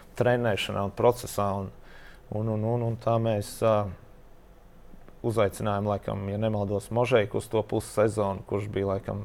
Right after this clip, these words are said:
toreiz vienīgais, kas bija brīvs, un, bet, ā, bet, nu, lielākoties jau Agris Galnovskis man jāatzīst, ka bija tas, kas arī Maigoņa Valdmaņa laikā,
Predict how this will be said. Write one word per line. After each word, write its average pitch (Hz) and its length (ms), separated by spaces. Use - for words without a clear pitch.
toreiz 101 400
vienīgais, 107 480
kas 107 160
bija 95 240
brīvs, 113 480
un, 101 80
bet, 107 400
ā, 110 320
bet, 113 160
nu, 127 220
lielākoties 120 560
jau 113 160
Agris 104 280
Galnovskis 104 680
man 95 160
jāatzīst, 92 640
ka - 160
bija - 400
tas, 104 240
kas 87 240
arī 95 160
Maigoņa 107 560
Valdmaņa 98 480
laikā, 98 420